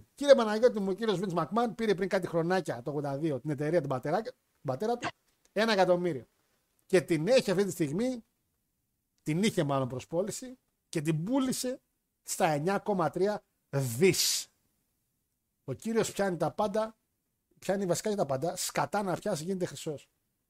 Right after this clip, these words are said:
Βέβαια δεν ξέρω ποιος είναι ο κύριος δεξιά στη φωτογραφία. <laughs> Γιατί, δεν ξέρω, αυτή η φωτογραφία, ρε πούστη, μαλάκα, τι ναρκωτικό έχεις μπλόξει ο κύριος δεξιά;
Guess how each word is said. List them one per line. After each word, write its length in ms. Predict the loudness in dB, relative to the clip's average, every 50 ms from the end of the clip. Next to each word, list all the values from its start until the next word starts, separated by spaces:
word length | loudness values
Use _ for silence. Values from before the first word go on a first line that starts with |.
| _ _ _ _ _ _ _ _ _ _ _ _ _ _ _ _
Βέβαια 240 | 2 2 4 4 4
δεν 100 | 2 2
ξέρω 160 | 4 4 2
ποιος 140 | 2 2 0
είναι 80 | 0 2
ο 40 |
κύριος 220 | 2 4 2 2 2
δεξιά 240 | 0 -2 -2 -2 -4
στη 80 | -2
φωτογραφία. 540 | -2 -2 -2 -2 -2 -2 -2 -2 -4 -4 -6 _ -6 -6 -6 -8 -12 -20 -12 _ -6 -6 -6
<laughs> 680 | -8 _ _ _ _ _ _ _ _ _ _ -4 2 6
Γιατί, 440 | 6 6 6 6 4 2 2 0 -2 4 8 8 8 8 6 -4 -16 -20 -20 _ _ _
δεν 140 | 0 0 2
ξέρω, 400 | 4 6 8 8 8 8 6 2 -12 -14 -12 -4 0 2 4 6
αυτή 280 | 6 4 4 6 6 6
η 40 | 6
φωτογραφία, 580 | 8 6 6 8 8 8 8 8 8 10 10
ρε 100 | 10 10
πούστη, 380 | 8 6 4 6 4 4 4 2 -6 -20 _ _ _ _ _ _ _ _ _ _ _ _ _ _ _
μαλάκα, 480 | 2 6 6 8 8 6 4 4 0 _ _ _ _ _ _ _ _ _ _ _ _ _ _ _ _ _ _ _ _ _ _ 0
τι 120 | 2 6
ναρκωτικό 520 | 8 8 8 8 8 6 6 6 10 10
έχεις 240 | 10 10 10 6 2
μπλόξει 380 | 4 6 6 6 6 4 0 -2
ο 40 | -2
κύριος 300 | 0 2 4 4 4 2
δεξιά; 460 | 0 0 0 -2 -2 -2 -2 -6